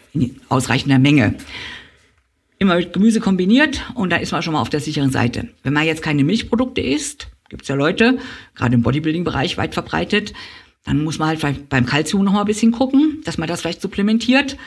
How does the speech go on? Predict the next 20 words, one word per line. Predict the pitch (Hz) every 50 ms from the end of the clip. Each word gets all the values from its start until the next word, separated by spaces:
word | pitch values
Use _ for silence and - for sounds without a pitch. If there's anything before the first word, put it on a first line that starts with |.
| - - - - - - _ _ _ _ _ _ _ _ -
Wenn | - 147
man | 151 151
kein | 160 156 139
Fleisch | - - 101 156 190 185 -
isst, | - 262 254 262 - -
dann | 202 202 202 208
wird's | 202 202 202 202 - - -
kritischer, | - 214 214 214 226 - 247 226
dann | 214 190 190
muss | 202 196 -
man | 190 190
noch | 175
mehr | 165 165 151 147 147
supplementieren, | 135 143 131 135 113 113 113 - - 113 120 117
dann | 117 117
kommen | 123 135 139
ja | 135 131
noch | 135 135
mehr | 139 135 139
Mineralien. | 139 127 120 117 101 110 120 117 117 110 110